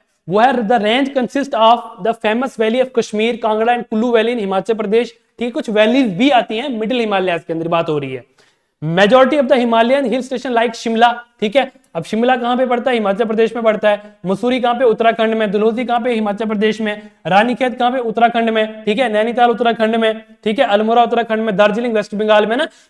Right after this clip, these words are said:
ये सारे के सारे जो है मिडिल हिमालयाज में आते हैं।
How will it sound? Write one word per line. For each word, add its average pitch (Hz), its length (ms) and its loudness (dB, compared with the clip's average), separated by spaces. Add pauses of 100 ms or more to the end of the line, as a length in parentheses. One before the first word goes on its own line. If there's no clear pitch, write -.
ये 285 80 2
सारे 254 300 4
के 285 80 -2
सारे 247 260 2
जो 247 120 0
है 269 80 -2
मिडिल 269 320 4
हिमालयाज 262 400 2
में 196 140 -4
आते 156 180 -6
हैं। 123 140 -10